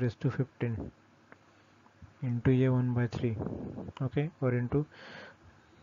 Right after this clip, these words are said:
सिक्सटीन का power two to the power one by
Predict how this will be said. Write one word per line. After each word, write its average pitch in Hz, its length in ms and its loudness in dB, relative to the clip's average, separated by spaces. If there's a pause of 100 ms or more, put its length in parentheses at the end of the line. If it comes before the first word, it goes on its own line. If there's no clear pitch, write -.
सिक्सटीन 139 560 0
का 143 80 0 (340)
power 143 260 0 (180)
two 147 200 4
to 147 60 2
the 135 160 0
power 139 160 2
one 135 80 0
by 135 100 2